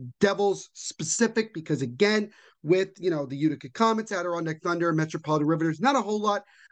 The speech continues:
going on. But I promise you, for episode fourteen, we'll have a lot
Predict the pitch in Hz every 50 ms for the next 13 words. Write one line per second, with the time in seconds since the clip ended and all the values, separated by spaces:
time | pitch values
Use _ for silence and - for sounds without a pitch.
0 | _ _ - 196 180 180 175 165 175 165 147 123 135 151 160 160 - - 269 311
1 | 302 269 - - - 175 160 156 156 156 - _ _ _ - - _ - - 185
2 | 190 - 208 208 208 - - - - 208 190 175 - - 226 233 240 233 226 -
3 | 196 190 180 160 165 175 165 170 180 165 185 170 156 175 170 180